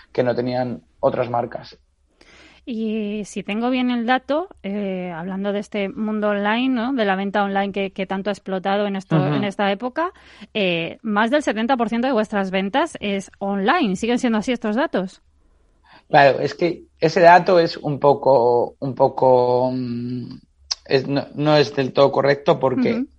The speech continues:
Speaker 1: hay, por un lado está el dato de, de la venta propia de la, de la, de la venta propia de la compañía a sus websites,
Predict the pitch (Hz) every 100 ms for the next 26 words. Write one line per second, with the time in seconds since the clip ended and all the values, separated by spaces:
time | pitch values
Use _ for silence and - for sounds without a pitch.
0 | - 151 156 - 139 151 156 147 135 151
1 | 135 139 131 123 - - - _ 123 131
2 | 131 123 123 123 127 131 131 117 - _
3 | - - - 143 131 131 160 160 139 143
4 | 139 127 123 127 123 123 123 123 - 120
5 | 120 123 147 143 135 131 135 127 127 127
6 | 131 131 123 127 127 131 - 131 143 -